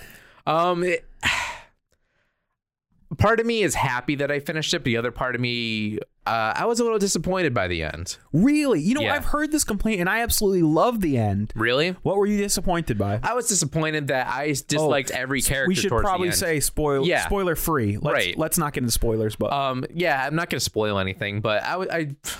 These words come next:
Speaker 1: like I just said, I think I disliked all of the characters towards the end.
Speaker 2: Huh.
Speaker 1: I was like, "Oh man, they're making all the wrong de-," like, I get it 'cause they're kids.
Speaker 2: Hmm.
Speaker 1: Um, but on the, on the other hand, I'm sort of like,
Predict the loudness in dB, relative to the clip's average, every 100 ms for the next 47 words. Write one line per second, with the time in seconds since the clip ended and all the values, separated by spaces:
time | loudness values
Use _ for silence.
0 | -8 -2 0 0 0 0 0 0 -4 -6
1 | -4 0 0 0 -2 -2 -2 -2 -2 0
2 | 0 -2 -2 -2 -2 -2 -2 2 0 0
3 | -2 -2 -2 -6 -10 -4 0 2 0 -6
4 | _ _ -4 0 2 2 2 0 -4 -2
5 | -2 0 0 0 0 0 0 0 0 0
6 | 0 0 0 -2 -2 -2 -2 -2 -2 0
7 | -2 -2 -4 -2 -2 -2 -2 -4 -2 0
8 | 2 2 -2 -4 -2 0 0 0 -2 -2
9 | -2 -2 -2 -2 -2 -2 0 0 0 0
10 | 0 -2 0 0 0 0 0 0 -4 -10